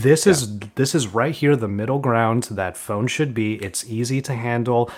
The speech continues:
Speaker 1: One of my favorite things was yesterday I went to the, uh, L A Arboretum, uh, last
Speaker 2: Mm-hmm.
Speaker 1: night. I just needed to get out of the house, so I went to the L A Arboretum and I took photos with this. Um, and one of my favorite things was I'm, I'm, I'm, like,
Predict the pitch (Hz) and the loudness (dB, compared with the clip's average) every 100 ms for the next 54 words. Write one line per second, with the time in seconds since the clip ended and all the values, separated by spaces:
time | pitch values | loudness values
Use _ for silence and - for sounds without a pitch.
0 | - 113 123 123 - 127 139 139 135 120 | -4 2 4 4 2 2 2 2 0 2
1 | 107 117 113 127 117 107 110 - 110 107 | 0 0 0 2 2 2 0 -2 -2 -2
2 | 101 95 107 110 110 104 113 104 104 104 | -2 -2 -2 0 0 0 0 -2 -2 -2
3 | 107 - 98 95 95 117 120 101 98 107 | -4 -2 -2 2 2 2 0 -2 -4 -4
4 | - - - 110 107 107 107 104 107 104 | -8 -10 -8 -4 -4 -2 0 0 0 0
5 | 95 95 - - 98 95 98 101 104 104 | 0 0 -4 -4 -6 -4 -6 -6 -4 -2
6 | 104 107 107 101 101 95 - 113 151 165 | 0 -2 -2 -4 -6 -8 -8 -4 0 2
7 | 123 101 92 92 - - - - - - | 0 -2 -6 -6 -8 -10 -20 -20 -20 2
8 | 117 110 101 98 - 127 120 107 - 127 | 6 6 4 -4 0 2 2 -2 0 2
9 | 147 143 123 165 180 - 185 175 120 117 | 4 2 4 4 2 2 4 4 4 2
10 | 113 110 120 117 117 123 123 135 139 127 | 2 0 -4 -4 -4 -6 -4 -2 0 -2